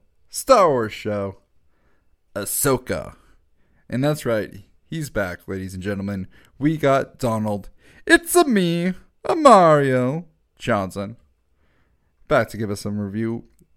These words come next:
We review episodes one through five. Originally, we were gonna do one through four, do the first half and do second half. But we got a little delayed. We'll explain why. But in these episodes, in this episode, we could talk one through five.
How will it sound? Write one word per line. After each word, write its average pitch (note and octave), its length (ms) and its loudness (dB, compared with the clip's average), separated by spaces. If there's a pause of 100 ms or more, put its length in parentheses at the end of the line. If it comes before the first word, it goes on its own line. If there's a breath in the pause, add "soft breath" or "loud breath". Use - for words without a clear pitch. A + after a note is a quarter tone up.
(300)
We F3+ 260 -8
review D#3 500 -2 (200)
episodes D#3 580 -2
one B2+ 260 -4
through G2 260 -8
five. D#3+ 540 -4 (160)
Originally, D3+ 360 -2
we A#2 80 -4
were A2+ 100 -2
gonna A2 140 -4
do G2+ 240 -6
one G#2 240 -8
through F#2+ 140 -14
four, A2+ 280 -2
do A2 160 -8
the G2 60 -6
first G2+ 340 -6
half A2+ 220 -4
and G#2 100 -8
do G2 140 -10
second G#2 380 -8
half. A2 420 -6 (640 soft breath)
But A#2 60 -8
we A#2+ 80 -2
got D3+ 120 2
a - 20 0
little B2+ 180 0
delayed. F#2 480 -8 (840)
We'll G#2 120 -6
explain - 340 -12
why. F#2+ 160 -12 (1600)
But C3 100 -4
in B2+ 60 -2
these D3 180 -4
episodes, - 640 -8 (920)
in C3+ 120 -10
this E3 200 -6
episode, A#2 460 -4
we A#2 80 -12
could A2+ 140 -16
talk A2 260 -6
one G2+ 100 -6
through G2 120 -16
five. G2+ 420 -8